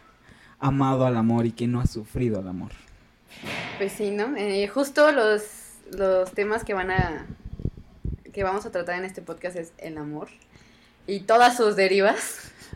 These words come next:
Speaker 1: Ay, amor, no sé qué tiene tu mirar.
Speaker 2: <laughs> Ay, amor.
Speaker 1: Ay, amor.
Speaker 2: Eh, bueno, el podcast va a salir cada jueves.
Speaker 1: Así que espérenos, sabemos que hoy es sábado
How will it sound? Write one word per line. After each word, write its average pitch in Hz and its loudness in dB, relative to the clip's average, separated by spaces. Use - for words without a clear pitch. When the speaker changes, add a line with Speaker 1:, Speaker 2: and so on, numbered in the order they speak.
Speaker 1:
Ay, 143 -2
amor, 127 -2
no 131 -4
sé - -10
qué 131 -8
tiene 127 -6
tu 120 -8
mirar. 110 -2
Speaker 2:
<laughs> - -6
Ay, 277 -6
amor. 226 -6
Speaker 1:
Ay, 127 -2
amor. 113 -2
Speaker 2:
Eh, 185 0
bueno, 190 0
el 190 0
podcast 220 -2
va 220 4
a - -2
salir 208 2
cada 180 2
jueves. 196 -2
Speaker 1:
Así - -4
que 120 2
espérenos, 131 4
sabemos 143 2
que - -6
hoy 123 2
es 123 0
sábado 117 0